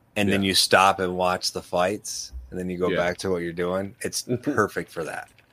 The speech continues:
Speaker 1: Perfect
Speaker 2: Oh, yeah.
Speaker 1: movie for that.
Speaker 2: It just, it just kinda, it's a little bit of a bummer for me, though, because I really wanted to, like, dude, this is so over the top. I want this to be insane.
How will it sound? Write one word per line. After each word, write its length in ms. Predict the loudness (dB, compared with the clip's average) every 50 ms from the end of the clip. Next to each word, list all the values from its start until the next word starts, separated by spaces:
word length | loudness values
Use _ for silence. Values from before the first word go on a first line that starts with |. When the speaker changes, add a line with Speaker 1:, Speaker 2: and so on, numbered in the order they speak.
| _ _ _ 4
Speaker 1:
Perfect 300 | 8 8 8 10 8 4
Speaker 2:
Oh, 40 | 4
yeah. 160 | 2 0 -2
Speaker 1:
movie 120 | -2 -4
for 160 | -8 -10 -12 -12
that. 220 | -12 -12 -12 -14 -18 -20 -20 -20 -20 -20 _ _ _ _ _ _ _ _ _ -2
Speaker 2:
It 120 | 0 0
just, 280 | 2 0 0 -2 -4 -2 -2
it 120 | -2 0
just 200 | 0 -2 -4 -2
kinda, 220 | 0 2 2 2 0
it's 160 | -2 -4 -2 0
a 40 |
little 200 | 0 2 2 2
bit 140 | 2 0 -2
of 120 | -2 -4 -6
a 60 | -8
bummer 480 | -8 -8 -10 -8 -8 -10 -10 -12 -14 -16 _ _
for 140 | -12 -10 -8
me, 180 | -8 -8 -8 -10
though, 320 | -12 -12 -14 -14 -14 -16 -18 _ -16
because 320 | -16 -12 -10 -10 -8 -6
I 100 | -4 -4
really 380 | -4 -4 -2 -2 -2 0 -2 -2
wanted 400 | -2 -4 -4 -4 -6 -6 -8 -8
to, 380 | -8 -8 -8 -6 -8 -10 -12 -14 -18 _ _ _ _ _ _ _ _ _ _ _ _ _ _ -8
like, 360 | -6 -4 -4 -4 -6 -10 -16 _ _ -2
dude, 360 | 0 2 2 0 -2 -4 -8
this 180 | -12 -10 -10 -10
is 100 | -10 -10
so 480 | -8 -6 -4 -4 -4 -4 -4 -6 -6 -4
over 200 | -6 -6 -6 -6
the 80 | -8 -10
top. 340 | -10 -8 -6 -6 -6 -6 -8
I 40 | -8
want 160 | -8 -8 -10
this 140 | -12 -14 -18
to 80 | -14
be 100 | -10 -10
insane. 640 | -8 -8 -10 -8 -6 -4 -2 -2 0 -2 -2 -2 -4